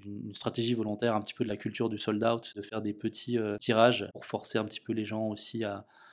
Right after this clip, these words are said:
à se fidéliser et, et à être là au rendez-vous à la semaine de sortie, d'acheter son, euh, son Rent a Girlfriend.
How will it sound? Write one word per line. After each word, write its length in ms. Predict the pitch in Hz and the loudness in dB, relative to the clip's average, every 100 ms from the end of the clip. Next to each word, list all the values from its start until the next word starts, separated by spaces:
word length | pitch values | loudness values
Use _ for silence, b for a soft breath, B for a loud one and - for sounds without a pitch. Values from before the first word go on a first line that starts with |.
| b b | b b
à 80 | - | -4
se 120 | - | -2
fidéliser 800 | 123 131 123 120 113 127 131 131 | 0 6 8 8 6 6 8 8
et, 360 | 127 110 107 - | 6 2 0 2
et 60 | |
à 40 | 113 | 2
être 200 | 117 123 | 4 10
là 120 | 127 | 12
au 60 | 123 | 12
rendez-vous 480 | 120 120 117 123 | 8 6 4 4
à 60 | 117 | 6
la 100 | 107 | 4
semaine 260 | - 123 120 | 2 2 2
de 120 | 113 | 2
sortie, 520 | - - - 113 120 | 0 -2 -4 -2 -2
d'acheter 380 | 110 107 - - | -2 -4 0 0
son, 380 | - 110 104 104 | 0 -4 -4 -4
euh, 20 | b b b b | b b b b
son 200 | - - | -2 2
Rent 160 | 107 110 | 2 2
a 80 | 110 | 2
Girlfriend. 580 | 110 104 - 110 110 | 2 0 0 0 0